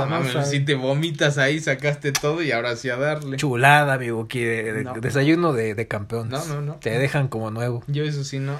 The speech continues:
Speaker 2: Ah, un día se me ocurrió, dije, un licuado. Y me dice, "¿de qué lo quieres?". "Ah, pues,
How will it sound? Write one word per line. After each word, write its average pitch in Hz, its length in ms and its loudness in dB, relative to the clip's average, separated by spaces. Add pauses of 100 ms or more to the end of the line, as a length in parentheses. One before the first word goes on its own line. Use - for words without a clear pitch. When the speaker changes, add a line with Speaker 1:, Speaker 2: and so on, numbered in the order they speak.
(120)
Speaker 2:
Ah, 180 160 -2
un 226 160 0
día 247 280 2
se 208 80 0
me 165 100 -2
ocurrió, 151 640 -2 (180)
dije, 175 180 -14 (460)
un 143 160 -4
licuado. 151 580 0 (540)
Y 156 160 -2
me 147 120 -2
dice, 151 160 -2
"¿de 147 180 2
qué 180 160 -2
lo 180 140 -4
quieres?". 170 400 -4 (120)
"Ah, 294 240 -20 (100)
pues, 220 300 -8